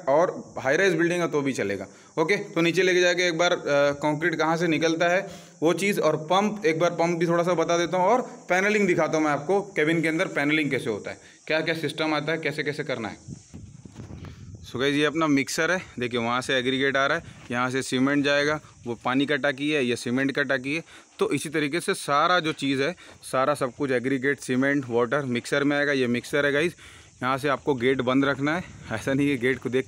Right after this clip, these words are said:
check कर लेना है। वहाँ पे mixing वगैरह सारा fresh concrete mix होगा और ये hopper के ज़रिए pump में आएगा। फिर वो pump से आप इसको भेज सकते हैं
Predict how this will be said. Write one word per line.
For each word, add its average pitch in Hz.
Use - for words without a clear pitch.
check 131
कर 131
लेना 135
है। 160
वहाँ 151
पे 170
mixing 165
वगैरह 170
सारा 151
fresh 170
concrete 160
mix 151
होगा 156
और 160
ये 160
hopper 139
के 151
ज़रिए 147
pump 147
में 151
आएगा। 147
फिर -
वो 156
pump 170
से 180
आप 151
इसको 135
भेज 127
सकते 127
हैं 143